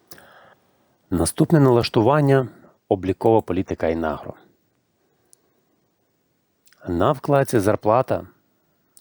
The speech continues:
вказується, чи доплачуємо водіям за класність, чи ні. А на вкладці «Випуск», вкладка «Випуск продукції транспорт»,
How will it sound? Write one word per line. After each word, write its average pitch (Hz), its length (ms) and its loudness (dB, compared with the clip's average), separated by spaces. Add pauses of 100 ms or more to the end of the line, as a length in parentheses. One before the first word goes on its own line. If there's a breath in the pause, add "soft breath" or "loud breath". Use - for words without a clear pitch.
(180)
вказується, 95 580 -4
чи 110 160 -10
доплачуємо 104 580 -4
водіям 101 360 -2
за 87 120 -8
класність, - 460 -8
чи 92 160 -8
ні. 82 240 -6 (840 loud breath)
А 92 140 -4
на 98 180 2
вкладці 101 460 -2
«Випуск», 90 600 -4 (640)
вкладка 98 600 -2
«Випуск - 480 -4
продукції 90 520 -8
транспорт», - 640 -4